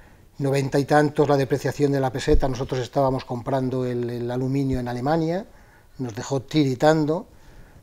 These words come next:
pero se negoció con los alemanes. En aquel momento las negociaciones era, eran más directas que ahora, que tiene que ser todo a través de, de, de bancos y demás, ¿no?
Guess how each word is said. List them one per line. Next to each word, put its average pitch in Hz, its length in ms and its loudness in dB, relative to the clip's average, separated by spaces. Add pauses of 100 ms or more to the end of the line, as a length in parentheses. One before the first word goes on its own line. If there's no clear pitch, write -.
pero 160 280 2
se 143 160 -4
negoció 131 480 0
con 131 140 -2
los 123 160 -8
alemanes. 143 440 -2
En 113 100 -8
aquel 127 180 -6
momento 131 680 -2
las 123 180 -6
negociaciones 135 540 2
era, 143 160 6
eran 135 280 0
más 135 220 0
directas 135 480 0
que 135 140 -4
ahora, 131 260 2
que 131 80 -8
tiene 123 200 -6
que - 80 -10
ser 123 180 -6
todo 127 220 -6
a - 20 -8
través 110 300 -8
de, 101 220 -16 (680)
de, 120 300 -8
de 120 120 -6
bancos 131 420 -2
y - 20 -8
demás, 101 320 -12
¿no? 147 180 -12